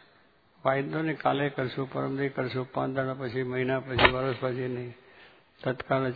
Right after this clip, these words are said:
કરવાનું કહ્યું છે. કે આપણે જ્યારે વાત મનાઈ અને સમજાયું કે આ વસ્તુથી મારો લાભ છે જ, તો એ સ્વામી કે હજારો નહીં પણ લાખો કરોડો કામ મૂકીને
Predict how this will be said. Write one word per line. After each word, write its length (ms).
કરવાનું 360
કહ્યું 240
છે. 160
કે 180
આપણે 300
જ્યારે 260
વાત 380
મનાઈ 380
અને 440
સમજાયું 560
કે 60
આ 160
વસ્તુથી 520
મારો 300
લાભ 300
છે 360
જ, 40
તો 100
એ 200
સ્વામી 320
કે 140
હજારો 420
નહીં 200
પણ 120
લાખો 420
કરોડો 400
કામ 260
મૂકીને 480